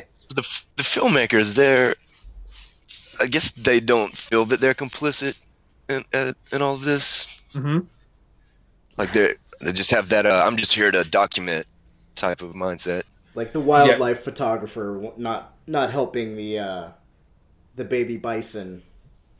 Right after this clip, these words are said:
Speaker 1: Yeah.
Speaker 2: Yes,
Speaker 3: That's
Speaker 2: that's about
Speaker 3: okay.
Speaker 2: to be destroyed by the, the fucking lion. Um, yeah, and I think, but w-, once again, I think in, in terms of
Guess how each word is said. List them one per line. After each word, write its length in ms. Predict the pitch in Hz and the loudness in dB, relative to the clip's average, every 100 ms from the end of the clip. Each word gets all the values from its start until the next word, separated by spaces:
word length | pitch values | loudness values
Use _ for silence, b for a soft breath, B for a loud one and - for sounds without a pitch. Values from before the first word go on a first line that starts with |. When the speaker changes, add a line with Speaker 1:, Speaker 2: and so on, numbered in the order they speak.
| _ _ _ _ _ - | _ _ _ _ _ 0
Speaker 1:
Yeah. 220 | 98 104 | 4 6
Speaker 2:
Yes, 500 | 165 - - 110 101 - | 4 2 -4 -8 -10 -8
Speaker 3:
That's 260 | 127 - | -6 -4
Speaker 2:
that's 20 | |
about 220 | - 151 156 | -2 2 2
Speaker 3:
okay. 100 | 156 | 0
Speaker 2:
to 80 | 135 | -8
be 200 | 139 127 | -6 -6
destroyed 960 | 135 - - - 147 131 135 127 107 | -6 -6 -8 -2 0 2 0 -4 -2
by 260 | 127 113 117 | 0 2 0
the, 220 | 117 - - | -2 -6 -10
the 160 | 113 104 _ _ _ _ - | -10 -10 _ _ _ _ -16
fucking 260 | - 120 | -12 -12
lion. 500 | 98 101 113 101 92 - B B B | -8 -6 -4 -6 -8 -16 B B B
Um, 640 | 131 139 139 131 123 117 _ | 6 6 6 6 2 -6 _
yeah, 260 | 185 190 110 - | 2 2 0 -2
and 120 | 208 | 2
I 100 | 262 | 2
think, 200 | 302 247 | 0 -2
but 100 | 220 | -2
w-, 220 | 214 220 190 | -2 -4 -2
once 180 | 196 180 | -4 0
again, 240 | 165 160 | 2 2
I 80 | 147 | 2
think 320 | 151 175 147 - | 0 -2 -6 -6
in, 140 | 147 | -8
in 160 | 139 143 | -6 -10
terms 460 | - 147 139 139 139 | -4 0 0 -2 -2
of 460 | 117 113 107 - | 0 0 -2 -12